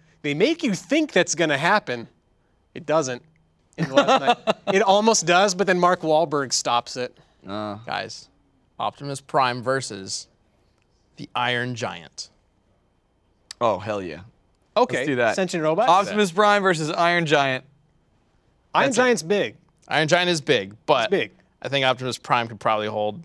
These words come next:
Speaker 3: hold up to him.
Speaker 2: Yeah.
Speaker 1: Okay, I like that.
Speaker 2: Let's do it.
Speaker 3: That's it.
Speaker 2: Optimus Prime versus the Iron Giant. You
Speaker 3: That
Speaker 2: can submit your suggest-, or sorry, your answers using the hashtag Death Battlecast right there. We like it when you guys go into detail, especially,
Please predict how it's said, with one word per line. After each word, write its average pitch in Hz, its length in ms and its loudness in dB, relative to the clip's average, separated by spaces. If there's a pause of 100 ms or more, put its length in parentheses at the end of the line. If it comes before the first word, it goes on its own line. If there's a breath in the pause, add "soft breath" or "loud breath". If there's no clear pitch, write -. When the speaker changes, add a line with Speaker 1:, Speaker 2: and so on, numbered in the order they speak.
Speaker 3:
hold 117 220 -8
up 98 140 -8
to - 100 -14
him. - 140 -18 (220)
Speaker 2:
Yeah. 123 220 -2 (640)
Speaker 1:
Okay, 220 420 0
I 208 60 -4
like 233 180 -2
that. - 160 -10 (320)
Speaker 2:
Let's 156 160 -6
do 185 140 2
it. - 140 -2 (520)
Speaker 3:
That's 131 140 -2
it. 165 60 6
Speaker 2:
Optimus 165 320 0
Prime 190 360 2
versus 175 240 0
the 135 120 0
Iron 170 320 2
Giant. 139 380 0
You - 20 -10
Speaker 3:
That 151 80 -2
Speaker 2:
can 151 100 -6
submit 202 300 -2
your 135 420 2 (260)
suggest-, 147 540 -2
or 139 60 -2
sorry, 110 240 0 (100)
your 131 180 -4
answers 151 460 -4 (260 soft breath)
using 151 200 -6
the 143 80 -4
hashtag 190 840 2
Death 269 160 -2
Battlecast 165 560 -2
right 202 160 -4
there. 208 300 -4
We 165 120 -4
like 190 140 4
it 185 40 -4
when 170 100 -4
you 165 60 0
guys 160 120 0
go 160 80 -2
into 147 140 -6
detail, 131 360 -4
especially, 110 560 -4